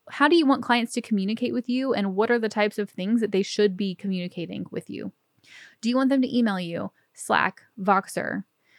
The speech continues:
Choose one, maybe two methods of communication. Most of our clients at Young and Co use email. For our C F O clients, we do offer Slack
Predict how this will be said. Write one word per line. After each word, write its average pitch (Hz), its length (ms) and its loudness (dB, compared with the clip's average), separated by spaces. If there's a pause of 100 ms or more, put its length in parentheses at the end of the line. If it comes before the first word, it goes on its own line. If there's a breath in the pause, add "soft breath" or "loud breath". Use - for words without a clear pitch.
(320 soft breath)
Choose 262 600 -2 (120)
one, 240 520 2
maybe 220 500 2
two 269 240 2
methods 240 520 4
of 202 200 0
communication. 214 840 -2 (300)
Most 220 220 2
of 262 100 4
our 247 100 4
clients 220 420 -2
at - 120 -4
Young 190 160 -4
and 214 120 -4
Co 220 140 -2
use 185 340 -6
email. 269 520 -2
For 208 160 0
our 190 120 2
C 208 200 0
F 208 100 -2
O 196 80 0
clients, 214 360 -4
we 208 60 -2
do 196 220 -2
offer 185 300 -2
Slack 170 340 -6